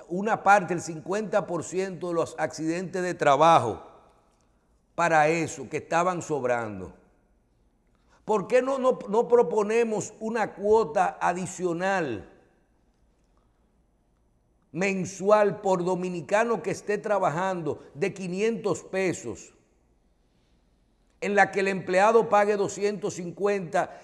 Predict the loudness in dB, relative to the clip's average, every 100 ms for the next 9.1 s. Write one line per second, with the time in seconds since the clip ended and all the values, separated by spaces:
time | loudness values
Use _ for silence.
0 | -12 -4 0 0 0 -2 -2 -2 -2 -2
1 | -4 -4 -4 -8 -8 -10 -6 -6 -6 -12
2 | -18 -20 _ _ _ _ _ _ _ _
3 | _ _ _ _ _ _ _ _ _ _
4 | _ 0 0 0 4 6 4 -2 -2 0
5 | 0 0 0 2 2 0 -8 -8 -4 -4
6 | -2 -2 -4 -4 -4 -2 0 0 -2 -4
7 | -8 -8 -8 -6 -6 -8 -8 -8 -10 -10
8 | -8 -10 -10 -10 -6 -6 -8 -10 -8 -8
9 | -10